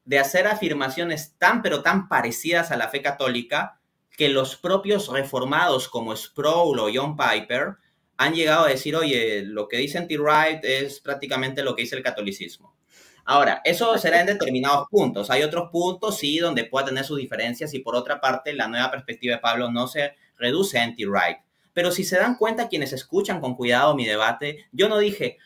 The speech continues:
"Ah, aquí mi depósito de fe es la nueva perspectiva de Pablo y yo me baso en estos académicos y toda mi confianza está ahí". No, simplemente hice unas citas concretas para ciertos asuntos muy específicos, como por ejemplo la idea de qué son las obras de la ley.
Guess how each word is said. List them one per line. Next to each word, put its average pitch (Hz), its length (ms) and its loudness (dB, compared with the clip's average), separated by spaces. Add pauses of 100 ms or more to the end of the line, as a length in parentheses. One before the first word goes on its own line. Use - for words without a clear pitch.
(120)
"Ah, 233 300 0
aquí 180 220 -2
mi 254 120 4
depósito 220 500 2
de 170 100 4
fe 214 200 0
es 214 60 2
la 190 120 2
nueva 202 200 2
perspectiva 202 500 0
de 202 60 -2
Pablo 185 460 4
y 151 140 2
yo 170 100 0
me 180 100 -2
baso 175 240 0
en 170 60 -4
estos 190 260 -6
académicos 160 760 0
y 127 100 -6
toda 165 220 0
mi 165 80 -4
confianza 151 440 -2
está 147 180 0
ahí". 156 200 2
No, 190 600 0 (300)
simplemente 202 720 2
hice 160 280 0
unas 247 340 0
citas 180 340 0
concretas 143 560 0
para 113 160 0
ciertos 185 380 -2
asuntos 127 400 -4
muy 214 300 0
específicos, 123 760 0
como 131 260 -2
por 151 160 2
ejemplo 147 640 0 (180)
la 139 160 6
idea 131 340 6
de 139 140 2
qué 127 80 0
son 127 220 -2
las 120 160 0
obras 107 240 0
de 95 80 -6
la 87 100 0
ley. 110 360 0